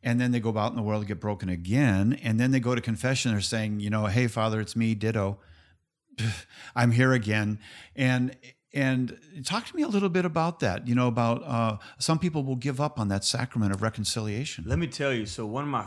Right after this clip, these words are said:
Speaker 2: favorite saints is a guy named Saint Mark Yi Tai Ching. He was from China, and I think it was the eighteen hundreds, maybe it was the early nineteen hundreds. And he was a doctor and a husband and a father, a good guy. And one day he prescribed himself opium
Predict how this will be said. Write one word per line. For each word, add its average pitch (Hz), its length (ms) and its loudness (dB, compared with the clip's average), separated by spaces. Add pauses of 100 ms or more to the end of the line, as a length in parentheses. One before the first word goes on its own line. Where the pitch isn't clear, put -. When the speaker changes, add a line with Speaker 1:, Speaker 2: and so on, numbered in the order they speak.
(140)
Speaker 2:
favorite 117 400 -2
saints 113 400 -4
is 92 80 -10
a 101 40 -8
guy 101 200 -2
named 101 200 -4
Saint 110 280 -8
Mark 113 360 -2
Yi 110 160 -4
Tai 107 300 -6
Ching. 92 380 -8 (500)
He 123 380 -2
was 110 100 -6
from 101 140 -8
China, 101 600 -4
and 101 400 -6
I 98 60 -10
think 131 180 -10
it 123 40 -8
was 107 100 -8
the 110 100 -12
eighteen 113 220 -8
hundreds, 98 380 -8
maybe 117 260 -2
it - 20 -2
was 110 100 -4
the - 60 -10
early 104 200 -6
nineteen 98 300 -8
hundreds. 90 440 -14 (420)
And 113 260 0
he 120 100 -4
was 110 140 -6
a 107 40 -8
doctor 110 400 0
and 107 80 -4
a 101 40 -6
husband 104 320 -2
and 98 80 -6
a 92 60 0
father, 104 460 -2
a - 60 -14
good 123 220 -6
guy. 104 420 -2 (360)
And 104 400 -6 (260)
one 131 240 0
day 120 160 0
he 113 80 -2
prescribed 113 420 -4
himself 117 360 -6
opium 123 420 -8